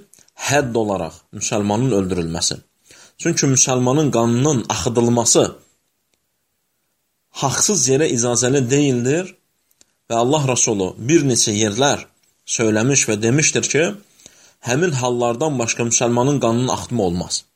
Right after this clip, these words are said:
Müsəlmanın qanının axıdılması halal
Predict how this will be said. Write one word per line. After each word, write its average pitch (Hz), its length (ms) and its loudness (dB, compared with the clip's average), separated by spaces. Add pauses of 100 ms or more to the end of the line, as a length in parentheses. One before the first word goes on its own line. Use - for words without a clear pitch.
(2000)
Müsəlmanın 120 560 2
qanının 120 320 2
axıdılması 107 580 -2
halal 117 380 2